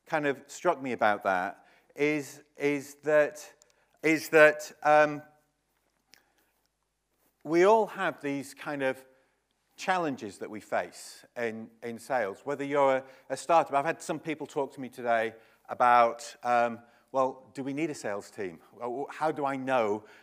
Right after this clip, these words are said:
that we're at the stage where we need to hire a salesperson, or I need to put more effort or resource into that?" Um, some people have come out and said, "Well,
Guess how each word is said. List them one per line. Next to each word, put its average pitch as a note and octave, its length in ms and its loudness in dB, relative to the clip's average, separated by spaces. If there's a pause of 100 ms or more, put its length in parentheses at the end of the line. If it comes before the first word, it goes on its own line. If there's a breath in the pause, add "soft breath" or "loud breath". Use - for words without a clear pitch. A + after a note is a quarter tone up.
(120 loud breath)
that A2 160 -8
we're B2 160 2
at A#2+ 180 -2
the A#2+ 60 -6
stage A2+ 640 -4
where A#2 220 2
we A2+ 100 -4
need A#2 240 -8
to - 80 -10
hire A#2 540 -4
a A#2+ 80 -10
salesperson, A#2+ 960 -4 (320 loud breath)
or A#2 420 2
I A#2+ 120 0
need B2 200 -6
to B2+ 140 -6
put - 320 -10
more B2+ 280 -4 (280)
effort D3+ 420 -6
or A2+ 120 -2
resource C3+ 560 -4
into G2 240 -16
that?" F2+ 320 -8 (420 loud breath)
Um, B2+ 400 2
some F3 300 0
people D3+ 380 -6
have C3 100 -2
come C#3 140 -4
out C#3 100 -4
and B2+ 80 -14
said, C3+ 200 -6
"Well, C#3 300 -2